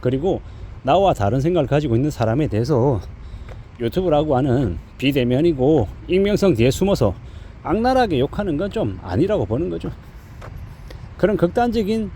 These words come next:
이야기들을 하는 이제 사람들을 보면 저도 솔직히 짜증이 날 때가 있습니다. 왜 굳이 저렇게까지 하나,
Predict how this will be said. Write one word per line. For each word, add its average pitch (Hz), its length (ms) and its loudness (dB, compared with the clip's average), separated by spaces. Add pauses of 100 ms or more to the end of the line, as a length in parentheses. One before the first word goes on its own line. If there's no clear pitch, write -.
이야기들을 131 500 2
하는 175 400 0
이제 104 140 -2
사람들을 135 420 -4
보면 160 420 -2 (640)
저도 196 300 0 (200)
솔직히 220 380 -4
짜증이 147 320 0
날 175 140 0
때가 190 160 -2
있습니다. 147 340 -8 (720)
왜 202 160 4
굳이 208 280 -2
저렇게까지 160 640 2
하나, 143 440 0